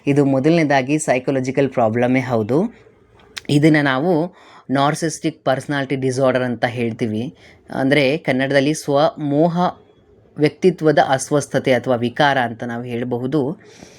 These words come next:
ಈ ವ್ಯಕ್ತಿಗಳು ಬಹಳ ವಿಷಕಾರಿಯಾಗಿರ್ತಾರೆ. ಇಂಥವರ ಜೊತೆ ಒಂದು ಯಾವುದೇ ರೀತಿಯಾಗಿರುವಂಥ ಫ್ರೆಂಡ್ಸ್ ಆಗಿರ್ಬೋದು,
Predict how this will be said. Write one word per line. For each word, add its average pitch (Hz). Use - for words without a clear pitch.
ಈ 196
ವ್ಯಕ್ತಿಗಳು 190
ಬಹಳ 147
ವಿಷಕಾರಿಯಾಗಿರ್ತಾರೆ. 151
ಇಂಥವರ 165
ಜೊತೆ 170
ಒಂದು 175
ಯಾವುದೇ 156
ರೀತಿಯಾಗಿರುವಂಥ 180
ಫ್ರೆಂಡ್ಸ್ 151
ಆಗಿರ್ಬೋದು, 131